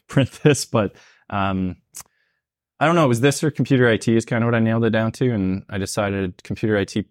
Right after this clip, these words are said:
wouldn't be the, I, I, I could do this. Gaming at least is a really cool hobby. And if I hated it as a job, I could go to take the computer programming courses then, but, or whatever I T stuff. But I don't wanna be sitting in front of a computer twenty-four seven, and I do enjoy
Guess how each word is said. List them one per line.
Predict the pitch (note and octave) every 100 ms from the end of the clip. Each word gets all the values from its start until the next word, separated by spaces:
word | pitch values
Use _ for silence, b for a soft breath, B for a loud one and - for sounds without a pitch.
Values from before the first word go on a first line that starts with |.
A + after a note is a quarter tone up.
| _ -
wouldn't | C3 C3+ B2+
be | A#2
the, | A#2+ A2 G#2+
I, | A#2+ - A#2
I, | - b b
I | C3
could | C#3
do | D#3+
this. | E3 C3 G#2+ - - _ _ _ _ _ _ _ _ _
Gaming | - A#2+ A#2+
at |
least | A2 A2+ A#2
is | G#2+
a |
really | G2+ G2+
cool | - G#2 F#2+
hobby. | F#2+ F#2 F2 F#2 F#2
And | F2+
if | F2
I | E2+
hated | - G2+ F#2 F2
it | F2+ -
as | F#2+ F2
a | E2+
job, | - C#3+ A2 G#2+
I | G#2
could | - G2 - _ _ _
go | A#2+ G2+ F2 -
to | G#2+ - _
take | - F2+
the | -
computer | F#2 F#2 F2
programming | F2+ F2+ F2+ F2
courses | - F#2 - F2 -
then, | F2 G#2+ A#2 -
but, | F#2+ E2+
or | F2 E2+ F2 -
whatever | F#2+ E2+ F2
I | E2+
T | - F#2
stuff. | - A2+ - b b b b _
But | A2+ A#2+
I |
don't | B2+
wanna | B2
be | A2+
sitting | A#2 G2+
in |
front | F#2 F#2+
of | F2+
a |
computer | - F2 F2
twenty-four | - E2+ E2 F2
seven, | - E2+ E2+
and | E2+
I | E2
do | E2+ F2
enjoy | E2+ F2 E2+ E2+